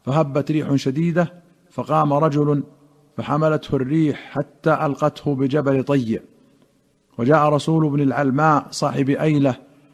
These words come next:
وفي رواية ملك أيلة، إلى رسول الله صلى الله عليه وسلم بكتاب، وأهدى له بغلة بيضاء، وكساه بردا،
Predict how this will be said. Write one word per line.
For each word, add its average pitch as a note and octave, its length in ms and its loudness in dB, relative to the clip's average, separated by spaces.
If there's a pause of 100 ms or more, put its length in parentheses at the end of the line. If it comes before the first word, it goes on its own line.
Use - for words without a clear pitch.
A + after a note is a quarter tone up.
(220)
وفي A#2+ 200 -2
رواية C#3+ 600 2 (220)
ملك D3 480 0
أيلة، E3+ 320 0 (680)
إلى E3 160 2
رسول D#3 300 0
الله D#3 240 2
صلى D3+ 260 -2
الله D3+ 360 0
عليه D3 260 0
وسلم C#3 500 0
بكتاب، C3+ 540 0 (680)
وأهدى D#3+ 420 2
له D3 280 2
بغلة D3+ 380 0
بيضاء، C3+ 720 2
وكساه C#3+ 520 0
بردا، D3+ 400 0